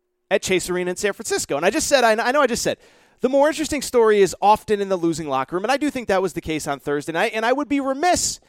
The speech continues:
if I didn't talk Gonzaga the way that I just did. They lose, their season's over, there's a lot of interesting topics there.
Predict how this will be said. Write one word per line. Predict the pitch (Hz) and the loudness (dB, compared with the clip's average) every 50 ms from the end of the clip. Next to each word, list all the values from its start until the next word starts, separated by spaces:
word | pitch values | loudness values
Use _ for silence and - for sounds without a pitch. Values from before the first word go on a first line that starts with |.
| _ _ _ _ | _ _ _ _
if | - 202 165 | -4 0 2
I | 180 214 214 | 4 4 4
didn't | - - 262 269 262 - | 2 0 -4 -4 -6 -4
talk | - 202 202 202 - - | 0 0 0 0 0 -4
Gonzaga | 254 233 180 156 143 147 160 196 | -10 -6 -2 0 0 0 0 -2
the | 180 180 | -2 -2
way | 143 143 135 135 | -2 -2 -2 -2
that | 135 135 | -2 -2
I | 135 127 127 | -2 -2 -2
just | - 143 131 - - | -4 -8 -8 -8 -8
did. | - 135 92 - _ _ _ _ _ _ _ _ _ _ _ _ | -8 -8 -8 -8 _ _ _ _ _ _ _ _ _ _ _ _
They | - 180 156 160 | -4 -2 -2 0
lose, | 160 226 269 262 254 240 226 185 - | 0 -2 -2 -2 -2 -4 -6 -8 -8
their | - 151 135 | -8 -8 -6
season's | - 165 147 120 131 - | -6 -8 -8 -8 0 4
over, | 226 254 233 202 220 202 | 6 6 6 6 4 2
there's | 202 196 208 | 2 2 2
a | 285 | 2
lot | 294 247 | 0 0
of | 233 | 0
interesting | 233 220 196 - - 196 165 | -2 -6 -8 -12 -12 -12 -10
topics | - 156 135 113 - - - - | -6 -4 -4 -4 -6 -8 -16 -16
there. | - - - - | -16 -16 -18 -18